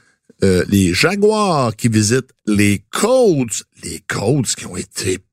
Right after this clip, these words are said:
pathétiques le week-end dernier. Défaite contre les Dolphins. Je vais quand même y aller avec une victoire des Colts. Il va y avoir un réveil quelconque.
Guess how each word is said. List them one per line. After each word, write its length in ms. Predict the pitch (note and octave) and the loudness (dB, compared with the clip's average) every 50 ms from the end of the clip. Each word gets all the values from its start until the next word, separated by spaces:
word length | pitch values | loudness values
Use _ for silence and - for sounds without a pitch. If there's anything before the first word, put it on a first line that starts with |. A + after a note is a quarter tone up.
| _ _ _ _ | _ _ _ _
pathétiques 1120 | - A#2+ G#2 C3 D3 - - - - - - - - - - - D3+ D3 F3 G3+ - - - | -2 0 0 0 -2 -4 -6 -6 -6 -4 -2 -2 -4 -2 -2 0 0 2 2 0 -2 -4 -6
le 100 | F#2+ F#2+ F2 | -4 -4 -4
week-end 520 | E2+ E2 F2+ F2 - - - A2 C3+ D3+ | -4 -4 -6 -8 -8 -4 -2 0 0 0
dernier. 680 | B2 E2+ F2+ F#2+ F2 - - - F2+ F#2 A#2 D#3+ D#3+ | 0 -2 -4 -6 -8 -8 -14 -8 -2 0 2 2 2
Défaite 460 | A#2 - G2 - - - D3 D3 A2 G2+ | 0 -2 -6 -8 -2 0 0 0 0 -2
contre 260 | G#2+ G2 F2 - G2 | -2 -2 -2 -2 -2
les 100 | F#2+ F2+ | -2 -2
Dolphins. 840 | E2 - G2+ G#2+ C3 C#3+ B2 F#2+ - - A2+ C#3 G3 C4+ C#4 G#3+ A2+ F#2+ - - _ _ _ _ - - - - - - _ _ _ _ _ _ _ _ _ _ | 0 -2 0 0 2 2 0 -2 -2 -2 -2 0 0 0 0 0 -2 -2 -4 -8 _ _ _ _ -20 -12 -10 -10 -10 -10 _ _ _ _ _ _ _ _ _ _
Je 140 | - G#2+ F#2 | -8 -2 0
vais 80 | G#2 A#2 A#2+ - | 0 0 0 0
quand 240 | - G#3 B3+ B3+ C4 | -2 0 0 0 0
même 220 | C4+ C#4 C#4+ B3+ | -2 -2 0 0
y 80 | F#3 C3+ | 0 2
aller 140 | B2 C#3+ | 2 0
avec 100 | D#3 D#3 | 0 0
une 80 | B2 G#2 | 0 -2
victoire 280 | F#2 F#2 - C3+ C3+ B2 | -2 0 0 0 0 2
des 200 | A2+ G2+ F#2+ - | 2 0 0 0
Colts. 420 | - G#2+ D#3 - D3 - - - | -2 -2 -4 -4 -6 -10 -14 -12
Il 100 | - A2+ | -10 -6
va 100 | G2+ G2+ | -2 0
y 20 | G#2 | 2
avoir 240 | G2+ G#2+ A2 A#2+ C3+ | 2 2 2 2 2
un 160 | C3+ B2 G#2+ | 2 2 2
réveil 480 | F#2 G#2+ A2 A2 G#2+ A#2 C3+ C#3 B2 | 0 0 -2 0 0 -2 -2 -2 -4
quelconque. 720 | - A#2 G#2 G2+ F#2 - G2+ G#2+ A2 A2+ A2+ A2+ - - | -4 -4 -4 -4 -4 -4 -4 -4 -2 -4 -6 -8 -12 -18